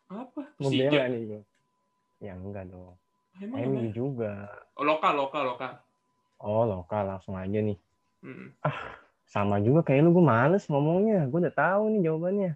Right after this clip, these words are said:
Speaker 1: Emang lu apa? Gue
Speaker 2: Yang kalah juga di final kemarin.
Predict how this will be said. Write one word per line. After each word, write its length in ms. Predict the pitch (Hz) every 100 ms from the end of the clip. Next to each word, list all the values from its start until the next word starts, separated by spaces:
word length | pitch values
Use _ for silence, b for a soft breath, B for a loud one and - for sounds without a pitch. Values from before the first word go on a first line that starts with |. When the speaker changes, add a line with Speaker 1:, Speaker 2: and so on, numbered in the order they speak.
| - 165
Speaker 1:
Emang 160 | 220
lu 100 | 302
apa? 300 | 196 143 139 _
Gue 380 | 139 185 262 - _ _ - - _ _ - - 127 - _ _ _ _
Speaker 2:
Yang 140 | - 143
kalah 240 | 156 156
juga 160 | 156 214
di 120 | 220
final 260 | 240 254 262
kemarin. 480 | 247 262 269 311